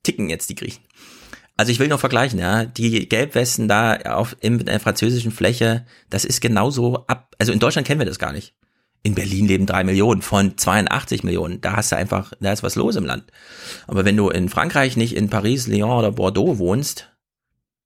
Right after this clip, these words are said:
da fährt der Zug mit vier-, vierhundert K M H an dir vorbei, weil Bordeaux, Paris in zwei Stunden zu bewältigen ist. Die gleiche Distanz dauert in Deutschland vier Stunden mit Frankfurt, Berlin.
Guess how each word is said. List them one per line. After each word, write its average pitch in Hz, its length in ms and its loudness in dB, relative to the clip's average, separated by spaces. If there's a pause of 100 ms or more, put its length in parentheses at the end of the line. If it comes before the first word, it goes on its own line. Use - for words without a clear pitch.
(1040)
da 190 120 -6
fährt 101 200 0
der 104 120 0 (320)
Zug 131 240 -2
mit 120 160 -2
vier-, 139 180 0
vierhundert 143 300 0
K - 100 0
M 127 100 -2
H 160 140 -2
an 139 100 -2
dir 117 120 -2
vorbei, 107 400 0
weil 98 180 2
Bordeaux, 101 460 0
Paris 123 340 0
in 104 160 0
zwei 123 220 2
Stunden 170 320 -2
zu 107 100 -2
bewältigen 98 440 0
ist. 127 260 0
Die - 60 -8
gleiche 107 240 0
Distanz 110 360 -2
dauert 101 220 0
in 98 80 0
Deutschland 101 340 0
vier 196 160 2
Stunden - 380 -6
mit 85 160 -8
Frankfurt, - 420 -8
Berlin. - 280 -8